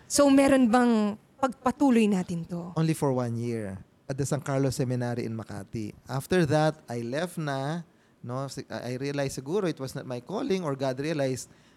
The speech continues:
Speaker 2: uh, I was not for the priesthood. I don't know, but I just left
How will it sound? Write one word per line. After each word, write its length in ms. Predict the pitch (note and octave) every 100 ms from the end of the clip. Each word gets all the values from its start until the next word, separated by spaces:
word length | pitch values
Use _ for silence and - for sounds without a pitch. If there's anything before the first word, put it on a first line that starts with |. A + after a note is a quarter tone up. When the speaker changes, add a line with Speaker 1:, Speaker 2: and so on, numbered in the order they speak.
| _ -
Speaker 2:
uh, 80 | A#2
I 120 | B2+
was 200 | C3 B2+
not 80 | C#3
for 160 | C#3 B2+
the 140 | C3
priesthood. 500 | - F#3 G#3 - D#3
I 160 | A#2+ A#2
don't 80 | D#3+
know, 140 | C3
but 160 | B2+ A#2
I 80 |
just 240 | A#2+ A#2 -
left 440 | C#3+ C#3+ F3 -